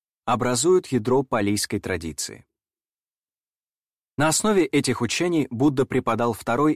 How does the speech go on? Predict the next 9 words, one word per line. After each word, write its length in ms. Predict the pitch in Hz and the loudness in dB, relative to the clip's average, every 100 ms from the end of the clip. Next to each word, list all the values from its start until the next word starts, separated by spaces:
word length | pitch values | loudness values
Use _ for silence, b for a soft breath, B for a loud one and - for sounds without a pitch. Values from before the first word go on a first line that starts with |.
| - | 0
и 120 | 156 | -2
третий 400 | - 160 123 85 | 2 2 2 -4
повороты, 580 | 87 87 92 135 - - _ _ | -6 -2 -2 -2 -4 -8 _ _
из 160 | 131 - | -2 0
которых 380 | 110 127 151 - | 0 0 0 0
состоит 440 | 131 - 120 127 | -4 0 0 2
ядро 320 | 117 101 107 | -2 0 0
традиции 540 | 120 104 92 95 - 101 | 0 -4 -4 -4 -2 -2
санскритской. 760 | - 92 - 85 - - - | -2 -4 -4 -6 -8 -10 -14